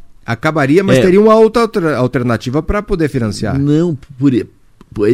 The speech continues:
Speaker 2: aí que está o problema.
Speaker 1: Hum.
Speaker 2: É preciso aprovar o novo fundo,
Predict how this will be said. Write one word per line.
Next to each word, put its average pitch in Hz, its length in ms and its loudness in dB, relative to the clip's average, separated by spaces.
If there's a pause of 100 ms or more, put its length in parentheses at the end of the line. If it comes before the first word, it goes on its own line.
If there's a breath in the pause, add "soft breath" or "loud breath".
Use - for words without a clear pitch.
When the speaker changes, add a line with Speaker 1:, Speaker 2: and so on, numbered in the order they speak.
(100)
Speaker 2:
aí 139 280 2
que - 140 -12
está 143 260 -4
o 107 60 -4
problema. 87 420 -8 (180 soft breath)
Speaker 1:
Hum. 87 140 -12
Speaker 2:
É - 60 -8 (240)
preciso 185 540 0
aprovar 190 300 -4
o 190 80 -4
novo 220 180 -6
fundo, 147 340 -6